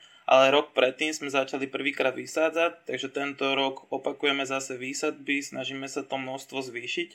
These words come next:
a pridávame teda ďalšiu aktivitu a no, vymysleli sme si nový projekt a dúfame teda, že sa nám to podarí aj v spolupráci s dobrovoľníkmi a ten by sme možno ešte nechali taký utajený.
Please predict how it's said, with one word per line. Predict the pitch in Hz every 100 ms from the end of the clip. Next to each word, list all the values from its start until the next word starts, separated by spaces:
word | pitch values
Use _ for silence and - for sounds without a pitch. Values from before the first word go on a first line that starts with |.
| _ _ _ _ -
a | 127
pridávame | - 139 139 151 147 143
teda | 143 131
ďalšiu | 123 127 127 135 156
aktivitu | 151 151 147 139 139 - 135
a | 135 131 - -
no, | 139 131 127
vymysleli | 131 135 139 147 139
sme | 139 139 135
si | 139
nový | 127 127 139
projekt | - 151 151 151 - _ _ -
a |
dúfame | - 131 143
teda, | 135 135 135
že | 135
sa | -
nám | 135 131
to | 131
podarí | - - 139 131
aj | 127
v | 127
spolupráci | - 131 - 131 131 135
s | 123
dobrovoľníkmi | 123 - 135 135 139 143 139 151 143
a | 131 123 - _ _
ten | - 131
by | 131
sme | 143
možno | 135 131 135
ešte | 131 131 135
nechali | 127 - 143
taký | 131 131 127
utajený. | 123 131 127 123